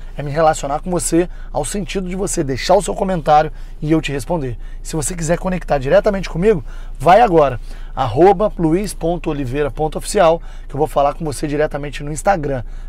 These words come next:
Lembrando que ninguém responde lá, só eu, nem o meu time. E outra, por favor, compre comigo. É isso aí. Tem a melhor experiência na aquisição de automóveis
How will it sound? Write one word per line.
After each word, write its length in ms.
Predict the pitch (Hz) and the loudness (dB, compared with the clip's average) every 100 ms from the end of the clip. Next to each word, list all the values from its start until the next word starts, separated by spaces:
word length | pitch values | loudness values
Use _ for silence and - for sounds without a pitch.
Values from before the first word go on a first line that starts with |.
| - | 0
Lembrando 400 | 185 170 208 220 | 2 4 2 2
que 240 | 156 120 - - - | -2 -2 -6 -10 -4
ninguém 540 | 175 202 151 185 196 | -2 0 2 2 0
responde 420 | 160 156 - 156 139 | -2 -4 -2 -2 0
lá, 220 | 117 110 - - | 0 -4 -10 -12
só 260 | - - 196 | 0 4 6
eu, 220 | 143 117 - - 156 | 4 -4 -8 -8 -2
nem 320 | 170 196 202 | 0 0 0
o 20 | |
meu 160 | 196 180 | 0 0
time. 320 | - 127 113 - - - | -2 -6 -8 -10 -8 2
E 100 | 233 | 6
outra, 320 | 165 - - - - - - - | 6 2 -10 -12 -14 -14 -14 -12
por 160 | - 220 | -4 0
favor, 380 | 190 139 123 113 - - - | 4 4 2 -6 -10 -12 -12
compre 440 | - 208 196 - 170 | 0 2 2 -2 -2
comigo. 560 | - 170 143 135 113 - - | 2 0 2 -4 -4 -8 -4
É 120 | 143 | -2
isso 120 | - | 4
aí. 220 | 196 147 - - - - - - - | 4 2 -4 -12 -12 -12 -12 -8 -2
Tem 220 | 202 202 | 0 2
a 60 | |
melhor 440 | 180 175 147 170 170 | 2 2 2 2 0
experiência 560 | 131 180 156 147 147 160 | 0 0 0 -4 -6 -6
na 60 | |
aquisição 480 | 135 156 135 113 143 | -6 -6 -6 -4 -4
de 80 | 135 | -4
automóveis 640 | 123 156 131 143 147 - | 0 0 0 -2 -2 -6